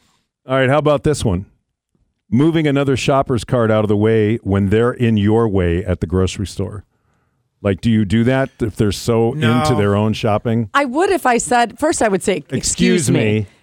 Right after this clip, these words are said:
Speaker 3: And if they're
Speaker 2: Mm-hmm.
Speaker 3: not
Speaker 1: They
Speaker 3: doing
Speaker 1: don't,
Speaker 3: it or
Speaker 1: right.
Speaker 3: ignoring it, then I would. Or if there's no one around, I would.
Speaker 1: Okay, I just wanna say I said, "Excuse me," first, and
Speaker 3: Mm-hmm.
Speaker 1: nothing was done,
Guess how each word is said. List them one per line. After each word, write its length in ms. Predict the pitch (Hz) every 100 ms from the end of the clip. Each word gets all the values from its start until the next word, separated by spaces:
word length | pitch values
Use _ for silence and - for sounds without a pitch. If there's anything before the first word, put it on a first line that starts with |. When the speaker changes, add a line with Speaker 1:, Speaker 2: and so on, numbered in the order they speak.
| _
Speaker 3:
And 140 | 196 202
if 140 | 196
they're 400 | 214 208 202 196
Speaker 2:
Mm-hmm. 120 | 165
Speaker 3:
not 200 | 175 208
Speaker 1:
They 80 | -
Speaker 3:
doing 300 | 185 208 208
Speaker 1:
don't, 140 | 190 180
Speaker 3:
it 20 |
or 60 |
Speaker 1:
right. 140 | 175 160
Speaker 3:
ignoring 360 | 160 165 170
it, 140 | 170 -
then 140 | 165
I 100 | 156
would. 200 | 143 147
Or 140 | - 294
if 100 | -
there's 200 | 320 226
no 160 | 269
one 140 | 302 269
around, 480 | 208 185 220 330 185
I 140 | 139
would. 400 | 127 117 117 160
Speaker 1:
Okay, 200 | 98 95
I 80 | 90
just 180 | 98 110
wanna 140 | 120
say 200 | 104 117
I 120 | 101
said, 200 | 98 117 95
"Excuse 400 | - - 98 82
me," 120 | 85
first, 480 | - 85 76 - - _ _ _ _ -
and 240 | 180 87
Speaker 3:
Mm-hmm. 160 | 90 87
Speaker 1:
nothing 300 | 92 101 92
was 140 | 90
done, 340 | - 87 80